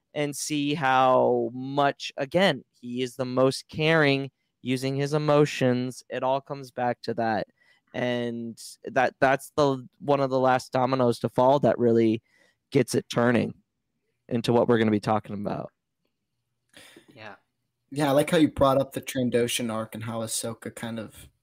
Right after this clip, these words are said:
Speaker 3: is using the skills that Anakin's taught her to show that Anakin is a pretty good master to Ahsoka, and he has these humanizing traits to him that you don't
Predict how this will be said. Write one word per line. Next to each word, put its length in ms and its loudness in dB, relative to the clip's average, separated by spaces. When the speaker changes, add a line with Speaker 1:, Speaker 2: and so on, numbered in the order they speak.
Speaker 3:
is 240 -12
using 460 2
the 100 -4
skills 400 0
that 160 2
Anakin's 720 -4
taught 340 0
her 240 -4
to 120 -4
show 280 0
that 180 0
Anakin 520 -6
is 580 -6
a 40 -20
pretty 300 -4
good 240 0
master 440 -2
to 180 -12
Ahsoka, 400 -6
and 180 -10
he 380 -8
has 200 -6
these 280 -4
humanizing 800 -4
traits 500 0
to 180 -2
him 300 -4
that 240 2
you 100 0
don't 280 0